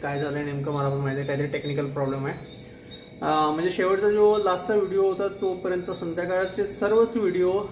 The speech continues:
अ, प्ले होत नाही आहेत. काय नेमकं रिझन मला पण समजत नाही आहे. आणि त्याच्यामुळे आज व्हिडिओ मी, अ, डा-, हे, अ, एडिट नाही केला, कारण एवढे सगळे व्हिडिओ केले होते आणि अचानक ते व्हिडिओ डिलीट होतात, म्हणजे काहीतरी, अ, प्ले होत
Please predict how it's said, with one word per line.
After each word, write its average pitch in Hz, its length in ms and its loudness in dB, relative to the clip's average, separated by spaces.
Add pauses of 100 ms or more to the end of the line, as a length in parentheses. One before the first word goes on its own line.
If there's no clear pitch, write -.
अ, 156 200 0
प्ले 156 240 -2
होत 170 280 2 (100)
नाही 156 220 -2
आहेत. 180 80 -4 (200)
काय 165 140 0 (280)
नेमकं 151 280 -2
रिझन 165 220 -2
मला 160 220 -2
पण 160 200 -4
समजत 147 340 -4
नाही 139 180 -2
आहे. 202 140 -4 (760)
आणि 160 140 -4
त्याच्यामुळे 196 380 2
आज 214 140 4
व्हिडिओ 208 260 6
मी, 220 160 2
अ, 170 440 6 (100)
डा-, 160 300 2
हे, 180 120 2
अ, 156 320 -2
एडिट 165 340 -2
नाही 208 140 2
केला, 156 280 0 (640)
कारण 240 320 2
एवढे 185 260 4
सगळे 254 240 4
व्हिडिओ 240 240 4
केले 233 200 4
होते 226 200 4
आणि 226 160 0
अचानक 214 420 -4
ते 233 60 -2
व्हिडिओ 208 280 0
डिलीट 190 280 2
होतात, 190 180 -2
म्हणजे 190 240 -2
काहीतरी, 190 500 -2
अ, 151 360 2
प्ले 196 340 2
होत 196 300 4